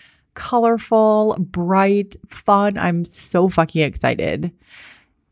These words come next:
And I was like, "I think I might rather you actually do that company." But to be honest, I'm not even sure that I still want it. I'm not sure I even,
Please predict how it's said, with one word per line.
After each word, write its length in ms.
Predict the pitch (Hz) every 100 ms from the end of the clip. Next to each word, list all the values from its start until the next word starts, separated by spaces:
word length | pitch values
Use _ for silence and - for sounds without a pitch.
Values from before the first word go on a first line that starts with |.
| _
And 100 | 180
I 80 | 175
was 140 | 175 185
like, 100 | -
"I 80 | 180
think 300 | - 190 269
I 240 | 269 247 175 - - _ -
might 320 | 160 160 -
rather 280 | 160 165 170
you 240 | 170 170
actually 400 | - 147 - 180
do 140 | 170 160
that 200 | 175 -
company." 460 | 175 147 151 151
But 200 | 147 156
to 120 | - 165
be 100 | 190
honest, 280 | 240 208
I'm 100 | 180
not 180 | 180 185
even 160 | 196 190
sure 240 | 185 175
that 100 | 170
I 160 | 165 156
still 280 | - 170 151
want 220 | 151 262
it. 120 | 247 -
I'm 100 | 202
not 180 | 214 -
sure 180 | 220
I 80 | 214
even, 480 | 208 196 196 190